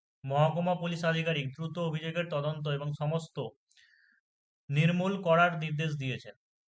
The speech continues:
উনি আপনাকে এলাকায় গোপনে নজর রাখার বিশেষ নির্দেশ দিয়েছেন। নিচের চারটি অবস্থার বর্ণনা দেওয়া আছে,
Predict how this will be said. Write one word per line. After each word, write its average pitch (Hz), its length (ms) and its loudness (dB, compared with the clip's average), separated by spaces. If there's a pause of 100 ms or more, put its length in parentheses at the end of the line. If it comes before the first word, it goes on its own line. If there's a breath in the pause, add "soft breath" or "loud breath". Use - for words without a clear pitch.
(140)
উনি 170 260 2
আপনাকে 180 480 0
এলাকায় 156 520 0
গোপনে 151 480 -4
নজর 151 320 0
রাখার 151 300 -2
বিশেষ 156 380 -8
নির্দেশ 139 320 -4
দিয়েছেন। 113 380 -10 (540)
নিচের 151 540 0
চারটি 151 380 0
অবস্থার 156 520 0
বর্ণনা 135 400 -2
দেওয়া 123 260 2
আছে, - 220 -6